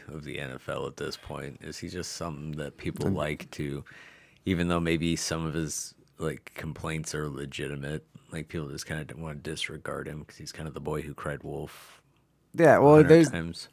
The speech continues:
Speaker 2: there's that, and he's had, like, some really fucked up shit, you know what I mean? Like, he forced a trade out of Pittsburgh and then had all that, like, sexual assault and stuff like that, uh, al-,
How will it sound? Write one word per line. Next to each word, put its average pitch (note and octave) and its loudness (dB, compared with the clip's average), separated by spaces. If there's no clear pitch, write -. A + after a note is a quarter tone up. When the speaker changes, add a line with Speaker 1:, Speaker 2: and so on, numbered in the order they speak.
Speaker 2:
there's D3+ 12
that, B2 10
and A#2+ 2
he's C#3+ 6
had, C#3+ 10
like, G2+ 8
some F#2 0
really F#2+ 6
fucked G2+ 2
up D2+ 2
shit, G2 4
you F#2 -2
know G2 0
what F#2 0
I F#2 0
mean? G2 0
Like, F#2+ -2
he G2 -4
forced G2 4
a - -4
trade F#2+ 4
out F2 6
of F2 0
Pittsburgh F#2+ 2
and F2 0
then F#2 4
had F#2 6
all F2+ 10
that, D#2+ 6
like, C#2+ 2
sexual E2+ 2
assault F#2+ 6
and C2 -4
stuff - -6
like F2 -4
that, F2+ 4
uh, F#2 2
al-, F#2 2